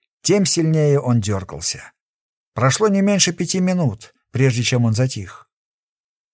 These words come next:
Всё это время Кокон стоял в нескольких шагах от места экзекуции и спокойно курил сигарету, поплёвывая под ноги. Когда казнь закончилась,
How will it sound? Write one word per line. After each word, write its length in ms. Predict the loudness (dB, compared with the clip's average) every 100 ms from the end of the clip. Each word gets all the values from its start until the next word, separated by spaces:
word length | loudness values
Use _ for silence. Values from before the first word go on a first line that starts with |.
| _ _
Всё 240 | 0 2
это 200 | 2 2
время 420 | 2 2 2 0
Кокон 320 | 0 0 0
стоял 340 | 0 2 2 4
в 60 |
нескольких 440 | 2 2 -2 -4 -4
шагах 380 | -2 -2 -2 -2
от 160 | -2
места 320 | 0 0 0 -2
экзекуции 840 | -2 -4 -6 -4 -2 0 -2 -4 _ _ _
и 100 | -2
спокойно 520 | -2 -2 -2 0 0 0
курил 300 | 0 0 0
сигарету, 720 | 0 0 0 -2 -6 -14 -16 _ _
поплёвывая 680 | -8 -4 0 0 2 0 0
под 320 | 0 0 0
ноги. 380 | -6 -10 -12 -16 _ _ _ _ _ -2
Когда 300 | 0 2 2
казнь 340 | 2 4 4
закончилась, 800 | 2 0 0 0 -4 -6 -6